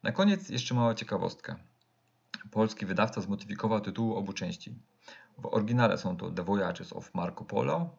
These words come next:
oraz Marco Polo dwa, or-, czy two, In the Service of the Khan. W polskiej edycji pozostały jedynie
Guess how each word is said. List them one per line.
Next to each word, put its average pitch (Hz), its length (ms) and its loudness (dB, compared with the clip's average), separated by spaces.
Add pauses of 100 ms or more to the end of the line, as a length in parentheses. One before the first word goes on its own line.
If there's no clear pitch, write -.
(120)
oraz 127 460 2
Marco 113 340 0
Polo 98 280 -2
dwa, 98 460 -4 (760)
or-, - 240 -4 (240)
czy - 120 -10
two, 123 320 0 (680)
In 202 180 6
the - 100 4
Service 117 420 0
of 82 100 -2
the 135 80 -2
Khan. 147 380 -2 (340)
W - 60 -20
polskiej 214 340 0
edycji 131 300 0
pozostały 98 440 0
jedynie 85 380 -2